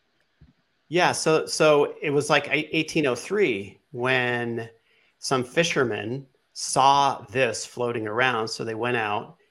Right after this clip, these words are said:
and they dragged it into shore. And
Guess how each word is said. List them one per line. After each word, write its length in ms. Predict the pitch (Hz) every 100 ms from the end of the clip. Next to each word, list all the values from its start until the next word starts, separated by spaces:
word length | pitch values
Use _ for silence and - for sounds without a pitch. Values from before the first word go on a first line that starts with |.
| _ _ -
and 360 | 123 117 117 113
they 80 |
dragged 420 | 110 - 123 123 117
it 100 | 113
into 200 | 110 101
shore. 640 | - 165 147 95 90 - _ _ _ _
And 580 | - 127 123 123 120 113